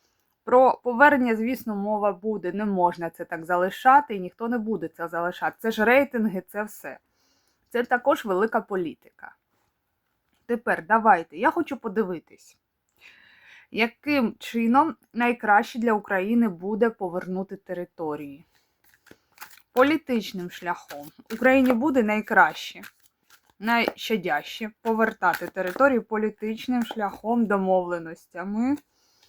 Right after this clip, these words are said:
Що мені випадає? Сонце. Це відповідь так.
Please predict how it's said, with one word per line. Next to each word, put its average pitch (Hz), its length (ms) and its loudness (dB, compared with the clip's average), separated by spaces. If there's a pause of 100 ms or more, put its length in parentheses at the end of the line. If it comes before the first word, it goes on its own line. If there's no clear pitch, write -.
(200)
Що 220 160 -6
мені 220 220 0
випадає? 180 640 0
Сонце. 190 680 -6 (520)
Це - 140 -10
відповідь 220 480 -2 (140)
так. 180 520 4